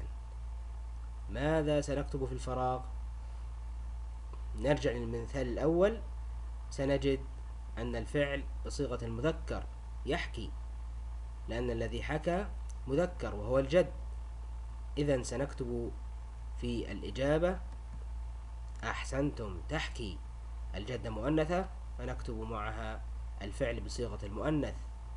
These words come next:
بارك الله فيكم. أربعة، أؤكد الجملة باستخدام إن، فإن من أدوات التوكيد، بارك الله فيكم. إن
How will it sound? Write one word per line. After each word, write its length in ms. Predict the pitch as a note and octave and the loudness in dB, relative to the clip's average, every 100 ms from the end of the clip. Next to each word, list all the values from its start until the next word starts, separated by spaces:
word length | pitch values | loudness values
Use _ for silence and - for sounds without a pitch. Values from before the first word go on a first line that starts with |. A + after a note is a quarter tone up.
| - - | -6 -2
بارك 320 | G#2+ G#2 G#2+ | -2 -2 -2
الله 280 | G#2 G#2+ G#2 | -4 -4 0
فيكم. 420 | D3+ D3+ A#2+ G2+ - - - - - - - - - - - - - - - | 2 4 2 -4 -6 -6 -6 -6 -6 -6 -4 -4 -4 -6 -6 -6 -4 -4 0
أربعة، 440 | D#3 A2 F2 F2+ - - - - - A2 | 0 2 -2 -2 -4 -6 -6 -4 -4 2
أؤكد 400 | C#3+ G3+ F#3 D#3 | 2 4 4 4
الجملة 520 | C#3+ D3+ D3 C3+ C3 | 4 4 6 4 2
باستخدام 580 | B2 - B2+ G#2+ A2 A2+ | -4 -2 -2 -2 -2 0
إن، 340 | - E3 G#2 F#2 - - - - - - - - - - - - - - - - - - | 2 2 2 -2 -4 -6 -6 -6 -6 -8 -8 -6 -6 -4 -4 -6 -6 -6 -6 -6 -6 -4
فإن 540 | - E3+ E3+ D3 D3+ C3+ | 2 4 6 6 6 4
من 160 | C#3 | 4
أدوات 480 | B2+ C3 A#2+ A#2 - | 4 4 4 2 -2
التوكيد، 680 | - D#3 D3+ F#3 F3+ C3 - | 2 4 6 6 4 4 2
بارك 320 | A#2 A#2 B2+ | 2 2 2
الله 280 | B2 C3+ C3 | 2 2 2
فيكم. 460 | D3+ F#3 F3 B2+ - - - - - - - - - - | 4 4 4 0 0 -4 -6 -6 -8 -8 -8 -6 -4 2
إن 400 | D3+ C3 B2 | 4 4 2